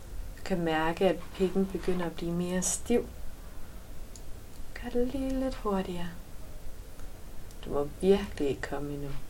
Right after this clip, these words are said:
Samle hele hånden om din pik. Hurtigere endnu. Endnu hurtigere. Hurtigere. Og jeg tæller ned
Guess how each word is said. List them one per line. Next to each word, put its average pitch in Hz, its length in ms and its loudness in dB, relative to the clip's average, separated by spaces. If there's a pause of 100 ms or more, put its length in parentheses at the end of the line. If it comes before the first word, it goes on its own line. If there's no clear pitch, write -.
(1000)
Samle 214 640 4 (540)
hele 226 380 6
hånden 175 340 4
om 160 120 -2
din 170 200 -2
pik. 170 360 -4 (920)
Hurtigere 208 600 4
endnu. 185 200 2 (1300)
Endnu 233 300 8
hurtigere. 180 520 2 (1600)
Hurtigere. 202 500 -2 (2500)
Og 175 120 4
jeg 185 140 6
tæller 185 340 2
ned 196 220 6